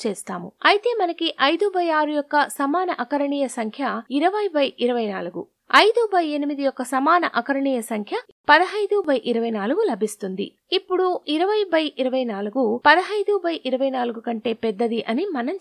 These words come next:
చెప్పవచ్చు. అంటే ఐదు బై ఆరు ఐదు బై ఎనిమిది కంటే పెద్ద అకరణీయ సంఖ్య. ఇప్పుడు ఒక ధనాత్మక, ఒక రుణాత్మక అకరణీయ సంఖ్యలని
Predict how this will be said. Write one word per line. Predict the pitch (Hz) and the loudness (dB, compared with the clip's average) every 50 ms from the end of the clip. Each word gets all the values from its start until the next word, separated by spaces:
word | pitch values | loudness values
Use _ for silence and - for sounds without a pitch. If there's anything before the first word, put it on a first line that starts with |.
| - | -8
చెప్పవచ్చు. | 247 214 - 208 196 190 185 - 220 190 - - - 302 | -8 -8 -6 -6 -8 -8 -8 -6 -6 -6 -4 0 0 0
అంటే | 311 285 339 330 330 - - 269 277 | 0 0 0 2 2 2 2 2 2
ఐదు | 302 254 320 269 285 | 2 2 2 4 4
బై | 277 277 269 254 247 | 6 6 8 6 6
ఆరు | 240 254 262 262 - _ - - 240 285 | 6 6 4 2 0 _ 2 2 4 4
ఐదు | 302 370 330 302 | 4 2 4 4
బై | 277 262 - 254 | 2 2 2 0
ఎనిమిది | 262 269 226 254 - 233 | 0 -2 -4 -4 -4 -4
కంటే | 226 226 - 494 480 _ - | -4 -2 -2 -4 -4 _ -2
పెద్ద | 269 247 220 240 294 - 226 214 | -2 0 2 0 0 0 0 -4
అకరణీయ | - 247 233 226 220 208 226 311 381 - - | -4 -4 -4 -2 -2 0 0 -2 -2 -4 -6
సంఖ్య. | 226 185 175 - - 190 _ - - _ _ _ _ _ _ _ _ _ _ _ _ _ _ _ _ _ _ _ _ _ _ _ _ _ _ _ _ _ _ _ _ _ _ - | -6 -6 -8 -10 -16 -18 _ -20 -20 _ _ _ _ _ _ _ _ _ _ _ _ _ _ _ _ _ _ _ _ _ _ _ _ _ _ _ _ _ _ _ _ _ _ -4
ఇప్పుడు | 330 349 349 - 403 403 381 359 | -4 -2 0 0 2 2 2 2
ఒక | - 339 294 247 | 2 2 0 0
ధనాత్మక, | 269 285 302 381 403 - - 370 330 349 320 302 302 302 294 - - 311 | 0 4 4 4 4 2 0 -2 0 2 4 4 4 4 2 2 0 -2
ఒక | 302 320 277 269 | 0 0 0 0
రుణాత్మక | 254 262 262 240 - - 196 - - 170 - - 247 277 | 2 2 0 0 -2 -6 -10 -8 -8 -4 2 2 2 4
అకరణీయ | - 381 370 370 339 330 294 269 - 254 | 4 2 0 2 0 0 0 -2 -2 -4
సంఖ్యలని | 233 220 - 247 220 202 220 392 | -6 -4 -4 -2 -2 0 0 0